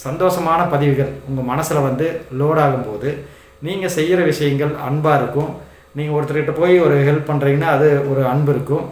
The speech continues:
நீங்க செய்யற வேலையில ஒரு அன்பு இருக்கும். உங்க ஸ்டாஃப் கிட்ட நீங்க அன்பா இருப்பீங்க. அதோட ரிசல்ட் வந்து பாசிட்டிவா இருக்கும். நல்ல வருமானம் வரும், ஹாப்பியா இருக்கலாம். கண்டிப்பா பெரிய அளவுல வின் பண்ணலாம். அப்ப இந்த விஷயங்களை ஃபாலோ பண்ணுங்க. லைஃப்ல வந்து பிரச்சனைகளை தவிர்த்து விட்டு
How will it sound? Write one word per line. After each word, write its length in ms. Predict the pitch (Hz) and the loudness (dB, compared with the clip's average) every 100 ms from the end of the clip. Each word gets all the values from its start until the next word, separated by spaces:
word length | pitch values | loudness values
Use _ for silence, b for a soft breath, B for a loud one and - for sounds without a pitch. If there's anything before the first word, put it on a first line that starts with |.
| - | -6
நீங்க 300 | 147 147 156 | -2 0 2
செய்யற 260 | 180 180 135 | 4 4 4
வேலையில 520 | 147 180 175 156 170 | 4 4 4 4 4
ஒரு 100 | 139 | 4
அன்பு 220 | 135 139 | 2 2
இருக்கும். 400 | 123 131 143 - - | 0 -2 -6 -6 -8
உங்க 360 | 143 135 131 | -4 0 0
ஸ்டாஃப் 420 | 120 - 151 175 170 | -2 -2 0 0 0
கிட்ட 180 | 151 | 0
நீங்க 500 | 156 147 127 123 113 - 123 | 0 -2 -2 -4 -6 -10 -6
அன்பா 140 | 135 | -2
இருப்பீங்க. 420 | 143 131 123 117 147 143 B B B B 123 | 0 0 -4 -4 -6 -8 B B B B -4
அதோட 360 | 135 135 127 | 0 0 0
ரிசல்ட் 360 | 143 226 220 190 | 0 0 0 0
வந்து 200 | 147 147 | 0 0
பாசிட்டிவா 500 | 165 131 135 139 127 | 0 -2 -2 -2 -2
இருக்கும். 380 | 117 113 143 139 B B B | -4 -6 -8 -10 B B B
நல்ல 300 | 131 143 175 | -8 -2 0
வருமானம் 500 | 143 143 156 147 135 | 2 2 0 0 0
வரும், 180 | 165 156 | 0 0
ஹாப்பியா 180 | 135 143 | 0 2
இருக்கலாம். 520 | 143 123 123 135 - - | 0 0 -2 -4 -4 -6
கண்டிப்பா 360 | 139 156 160 | -4 -4 -4
பெரிய 320 | 175 143 156 151 | 0 2 2 2
அளவுல 240 | 131 151 | 2 0
வின் 180 | 127 120 | -2 -4
பண்ணலாம். 300 | 113 104 - B B B B | -8 -12 -16 B B B B
அப்ப 160 | - 139 | -10 -6
இந்த 180 | 135 143 | -2 -2
விஷயங்களை 460 | 139 170 175 156 | -2 -2 -2 -2
ஃபாலோ 320 | 135 135 147 | 0 2 2
பண்ணுங்க. 300 | 135 127 139 175 - | 0 -2 -4 -4 -6
லைஃப்ல 300 | 127 175 180 | 0 2 2
வந்து 360 | 156 123 120 117 | 0 0 -2 -6
பிரச்சனைகளை 680 | 127 135 - 165 151 143 135 | -2 -2 0 0 2 2 0
தவிர்த்து 420 | 120 127 139 143 | -2 0 0 0
விட்டு 440 | 120 - 151 240 | -2 -2 -6 -8